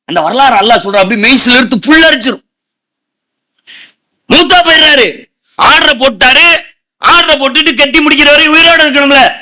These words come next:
"பார்த்து சூப்பரா கட்டி இருக்கிறீங்க, என் கட்டளைக்கு நீங்க வந்து, அஹ், பதில் அளிச்சிட்டீங்க" அப்படின்னு சொல்லணும்ல. அப்படி சொல்லல, ஆர்டரை போட்டுட்டு உட்கார்ந்து இருக்கிறாரு, அல்லாஹ் மௌத்தாக்கிட்டான். கைத்தடியை புடிச்ச மணிக்கு இப்படி, இப்படி உட்கார்ந்து இருக்காரு. அதே தோரணையில அல்லாஹ் உட்கார வச்சு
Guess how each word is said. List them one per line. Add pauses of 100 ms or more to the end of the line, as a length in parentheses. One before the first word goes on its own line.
(140)
"பார்த்து
சூப்பரா
கட்டி
இருக்கிறீங்க, (160)
என்
கட்டளைக்கு
நீங்க
வந்து,
அஹ்,
பதில்
அளிச்சிட்டீங்க" (220)
அப்படின்னு
சொல்லணும்ல. (200)
அப்படி
சொல்லல, (440)
ஆர்டரை
போட்டுட்டு
உட்கார்ந்து
இருக்கிறாரு,
அல்லாஹ்
மௌத்தாக்கிட்டான். (1400)
கைத்தடியை
புடிச்ச
மணிக்கு
இப்படி,
இப்படி
உட்கார்ந்து
இருக்காரு.
அதே
தோரணையில
அல்லாஹ்
உட்கார
வச்சு